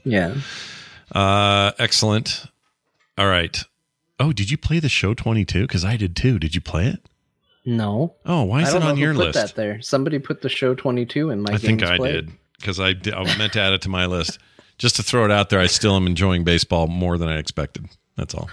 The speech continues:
Speaker 1: <laughs> I wanna play it. I do wanna play it. I'm, obviously, I'm playing it a lot right now, but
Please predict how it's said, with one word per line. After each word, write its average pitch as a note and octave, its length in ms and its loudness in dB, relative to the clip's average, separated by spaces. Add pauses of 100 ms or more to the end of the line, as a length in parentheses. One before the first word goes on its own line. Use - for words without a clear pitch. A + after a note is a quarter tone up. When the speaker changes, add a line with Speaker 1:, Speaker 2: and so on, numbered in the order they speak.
Speaker 1:
<laughs> - 100 -4
I G3 140 0
wanna C4 320 0
play G#3 300 0
it. C#3 100 2
I F3 100 2
do F#3 240 0
wanna F3+ 260 2
play D#3+ 300 2
it. A2+ 100 2
I'm, C3+ 240 -2
obviously, C#3+ 560 2
I'm B2 100 0
playing B2+ 260 2
it A2+ 40 -2
a G#2+ 100 -2
lot A2+ 300 2
right G#2+ 200 -2
now, F#2 240 -6
but G#2 300 -4